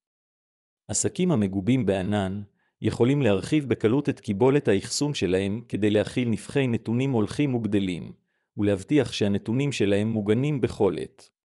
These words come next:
היתרון הנוסף שמעניקה לנו מדרגיות בגיבוי ענן, הוא נושא עלות תועלת. עם שיטות גיבוי מסורתיות, עסקים חייבים להעריך את צורכי האחסון שלהם מראש,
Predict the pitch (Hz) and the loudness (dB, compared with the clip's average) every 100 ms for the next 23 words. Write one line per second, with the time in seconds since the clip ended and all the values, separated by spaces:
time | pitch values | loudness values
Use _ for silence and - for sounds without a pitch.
0 | _ _ _ _ _ _ _ - 101 92 | _ _ _ _ _ _ _ -4 -4 0
1 | 104 127 143 98 95 - 113 104 - 104 | 2 2 2 0 0 2 2 2 -4 -2
2 | 98 98 101 - 135 123 113 101 92 98 | 0 0 0 2 2 2 2 2 2 0
3 | 92 107 120 104 104 101 107 123 117 107 | 2 2 2 0 -2 0 2 2 2 2
4 | 95 85 73 _ _ _ 117 104 - 156 | 0 -4 -10 _ _ _ 0 0 2 4
5 | 131 110 98 - 92 87 65 - - _ | 6 4 2 0 2 2 -2 -12 -20 _
6 | _ _ _ _ _ _ _ _ - 139 | _ _ _ _ _ _ _ _ -2 0
7 | 123 110 151 165 101 95 117 120 98 107 | 0 2 2 2 0 0 2 2 0 -2
8 | 98 - 95 90 98 - _ _ _ - | -4 -4 0 0 -2 -12 _ _ _ -8
9 | 104 110 - 147 135 104 98 131 139 110 | -4 -4 0 0 4 4 4 2 2 2
10 | 104 139 131 123 113 98 127 123 98 - | 2 0 -2 0 0 2 2 2 0 -4
11 | 139 143 98 90 98 101 92 101 87 - | -4 -2 -2 0 0 -2 0 -2 -2 -8
12 | - | -16